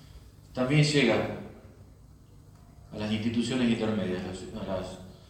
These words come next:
en este caso nuestra cooperativa de General Pico, en este caso el Colegio de Arquitectos, en el marco de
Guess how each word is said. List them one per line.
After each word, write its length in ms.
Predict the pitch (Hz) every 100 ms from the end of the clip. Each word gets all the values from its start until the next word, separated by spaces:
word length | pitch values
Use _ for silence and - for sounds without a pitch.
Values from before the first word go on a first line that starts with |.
| - - - -
en 40 |
este 140 | 110
caso 800 | 120 135 127 120 110 101 - - - - - - - - - - - - - - - - - - - - -
nuestra 240 | 107 107 107
cooperativa 1040 | 107 107 107 123 120 113 - - - - - - - - - -
de 100 | 98
General 260 | 107 110
Pico, 380 | - 131 147 - - - - - - - - - -
en 60 | 107
este 120 | 110
caso 400 | 120 - 117 110
el 200 | 101 98
Colegio 560 | - 113 110 110 104
de 100 | 101
Arquitectos, 640 | 98 107 - 131 131 156 156 - - - - - - - 120
en 80 | 123
el 100 | 135
marco 380 | 170 170 165
de 720 | 143 147 160 160 127 - -